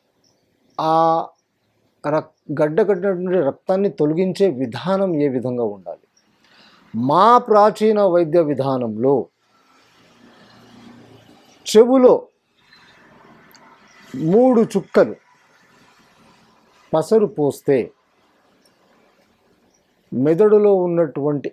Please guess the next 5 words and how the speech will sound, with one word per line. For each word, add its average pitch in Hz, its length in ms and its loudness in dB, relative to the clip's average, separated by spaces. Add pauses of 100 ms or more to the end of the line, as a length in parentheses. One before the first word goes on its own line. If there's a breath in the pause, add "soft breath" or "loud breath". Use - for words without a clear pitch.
(120)
ఆ 135 100 -2 (160)
రక్తాన్ని 135 840 -4 (1160)
అక్కడి 147 260 -4
నుంచి 147 220 -4 (100)
తొలగించేస్తుంది. 139 840 -6